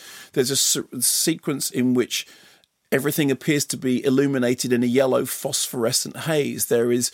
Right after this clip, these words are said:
very, um, clear religious analogy built into the fabric of the story. There are moments when it appears to be a kind of, um, you know, a Homeric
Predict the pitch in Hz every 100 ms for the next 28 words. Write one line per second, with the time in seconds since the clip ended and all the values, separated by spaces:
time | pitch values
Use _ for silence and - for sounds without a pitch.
0 | - - - 123 139 143 147 139 135 -
1 | 123 123 120 123 - - _ _ - 147
2 | 143 135 127 135 139 160 - 208 127 -
3 | - - 120 120 117 110 - 107 101 131
4 | 120 - - 143 147 139 131 113 113 113
5 | 123 - 127 117 - 95 - - 110 104
6 | 131 113 - 123 117 113 117 131 135 151
7 | 156 147 - 131 127 - - 147 135 -
8 | 123 120 117 - 127 123 123 117 - 123
9 | 113 113 120 - - - _ 135 123 113
10 | - - 117 - - 131 135 117